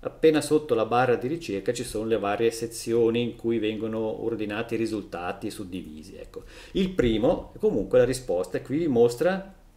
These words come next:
calendar, così vi mostra, eh, il mese corrente con il giorno corrente evidenziato. Qui potete anche scorrere i mesi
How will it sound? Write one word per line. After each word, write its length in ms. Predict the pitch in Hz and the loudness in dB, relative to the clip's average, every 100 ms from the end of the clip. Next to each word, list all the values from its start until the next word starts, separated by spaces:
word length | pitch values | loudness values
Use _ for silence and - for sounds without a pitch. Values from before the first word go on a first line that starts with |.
| - - - - | -20 -20 -20 -14
calendar, 640 | - 135 113 110 95 92 - | -4 2 2 2 -2 -6 -4
così 420 | 180 117 95 147 | -4 -2 0 0
vi 120 | 135 | 0
mostra, 600 | 107 92 95 - 131 147 | 0 0 -2 -2 -2 -2
eh, 460 | - 95 90 85 85 | -4 -6 -6 -8 -10
il 120 | - 104 | -4 0
mese 320 | 131 107 117 | 0 0 2
corrente 580 | 165 - 90 87 151 - | 4 4 0 -2 -4 -4
con 160 | 120 | -4
il 140 | 104 98 | -4 -4
giorno 320 | 104 107 110 | -4 -4 -6
corrente 480 | 107 90 95 95 98 | -6 -4 -6 -6 -8
evidenziato. 680 | 92 92 92 - 85 - 92 | -6 -6 -8 -10 -14 -12 -8
Qui 120 | 120 | -8
potete 340 | 98 95 92 | -8 -8 -8
anche 200 | 98 104 | -8 -10
scorrere 500 | 95 - 104 92 90 | -12 -8 -6 -4 -4
i 80 | 123 | -4
mesi 560 | 113 90 95 123 - | -4 -4 -4 -4 -6